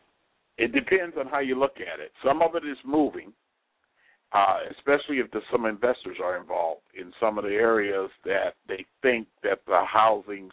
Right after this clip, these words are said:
stock looks pretty good. And the key to that is on the inside of the house, not just the outside, but the inside. If the inside, it looks pretty good, there's not a lot of work to do with it, then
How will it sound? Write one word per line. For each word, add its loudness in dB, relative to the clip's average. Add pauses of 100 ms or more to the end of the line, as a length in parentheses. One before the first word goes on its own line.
(100)
stock 0 (580)
looks -8
pretty -4
good. -6
And -14
the -14 (140)
key -4
to -2
that 2
is -12 (120)
on -4
the -18
inside -10 (640)
of 0
the 2
house, -6 (840)
not -2
just -4
the -2
outside, 2 (640)
but -2
the -4
inside. -2
If -12
the -4
inside, 2
it -8
looks -8 (100)
pretty -6
good, 2 (460)
there's -12
not 0
a 2
lot 2
of -6
work 0
to -20
do 0
with 2
it, 2 (300)
then 0